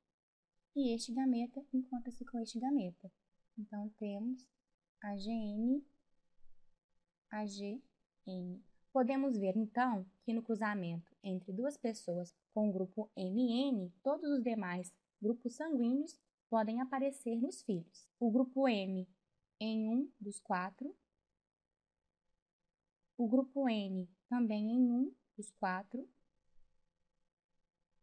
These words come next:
e o grupo M N em dois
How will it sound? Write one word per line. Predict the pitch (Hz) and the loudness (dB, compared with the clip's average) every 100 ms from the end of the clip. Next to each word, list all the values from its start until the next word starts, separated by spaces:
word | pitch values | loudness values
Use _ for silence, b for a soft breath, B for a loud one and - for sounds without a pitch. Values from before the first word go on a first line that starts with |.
| _ _ _ _ _ | _ _ _ _ _
e | 277 285 | 0 2
o | 294 | 2
grupo | 220 220 208 _ 226 - _ - | 2 2 0 _ -20 -20 _ -10
M | 202 208 247 233 269 | -4 0 2 4 2
N | 254 185 180 _ _ _ | 2 0 -6 _ _ _
em | 254 277 | 2 4
dois | 233 208 208 285 - | 4 2 -4 -6 -16